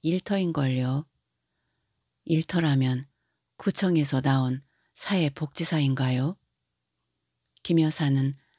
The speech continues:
사회복지사냐는 말에 고개를 크게 끄덕이며 누가 들으면 안되기라도 하듯 속삭였습니다.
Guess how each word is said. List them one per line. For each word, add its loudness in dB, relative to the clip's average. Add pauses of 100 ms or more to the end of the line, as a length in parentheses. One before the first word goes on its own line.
(160)
사회복지사냐는 0
말에 -2 (380)
고개를 0
크게 -4
끄덕이며 -2 (580)
누가 2
들으면 2
안되기라도 -2
하듯 -4 (420)
속삭였습니다. -2